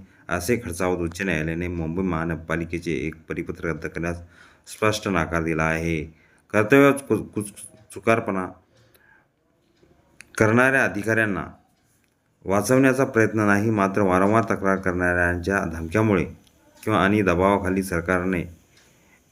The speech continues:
सरकारी कर्मचाऱ्यांनी काम करावे हे अपेक्षित नाही, असे न्याय अजय गडकरी आणि न्याय कमल खाटा यांच्या अध-, खंडपीठाने सुनावले. अधिकारी आणि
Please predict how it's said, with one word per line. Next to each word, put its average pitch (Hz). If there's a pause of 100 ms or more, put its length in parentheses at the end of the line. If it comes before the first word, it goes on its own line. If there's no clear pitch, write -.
(260)
सरकारी 107
कर्मचाऱ्यांनी 104
काम 95
करावे 95
हे 90
अपेक्षित 85 (260)
नाही, 90 (460)
असे 95 (100)
न्याय 98 (300)
अजय 104
गडकरी 92
आणि 90
न्याय 87
कमल 90 (160)
खाटा 82
यांच्या 87
अध-, 80 (220)
खंडपीठाने 85
सुनावले. 80 (640)
अधिकारी 117
आणि 120